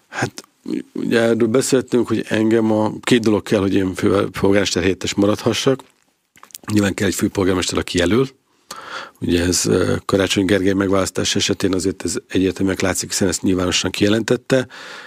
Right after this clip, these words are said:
Meg kell egy, meg kell tizenhét képviselő, aki egy titkos szavazáson megszavaz. Ez pedig ugye legkorábban októberben tud lenni, hiszen október elsején állhat föl az új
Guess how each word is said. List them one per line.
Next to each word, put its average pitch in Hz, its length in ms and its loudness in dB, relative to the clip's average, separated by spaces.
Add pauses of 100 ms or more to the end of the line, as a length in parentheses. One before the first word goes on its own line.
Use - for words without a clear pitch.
(140)
Meg - 200 0
kell 101 200 2
egy, - 340 -4 (100)
meg - 180 0
kell 98 180 2
tizenhét 95 440 0
képviselő, 90 520 0
aki 87 180 -2
egy 87 80 0
titkos - 300 -6
szavazáson 90 540 0
megszavaz. 98 540 0 (100)
Ez 95 140 -2
pedig 98 240 0
ugye 101 140 4
legkorábban 98 800 0
októberben 87 640 -2
tud - 160 -4
lenni, 92 380 0 (240)
hiszen - 220 0
október 90 340 2
elsején 87 400 0
állhat 85 400 0
föl 92 340 2 (460)
az 82 400 -2
új 87 200 2